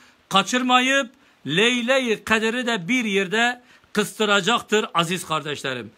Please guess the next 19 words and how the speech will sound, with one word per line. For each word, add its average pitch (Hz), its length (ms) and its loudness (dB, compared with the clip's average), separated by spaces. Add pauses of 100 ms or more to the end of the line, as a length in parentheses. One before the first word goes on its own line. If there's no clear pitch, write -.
(300)
Bunları 254 540 2
da 269 400 2
çok 285 340 2 (140)
iyi 220 400 2 (120)
anlamamız 156 680 -2
lazım. 107 300 -10 (260)
Ama 240 420 2 (1400)
itikaf 214 680 0
kadar 190 340 2
size 202 600 0
hayırlı 185 580 -2
bir 180 120 -4
hasenet 175 580 -4
kazandıracak 147 720 -8
bir 127 60 -14
şeyi 120 260 -8
söyleyeyim. 98 560 -12
Aklıma 165 420 -4
geldi. 98 340 -14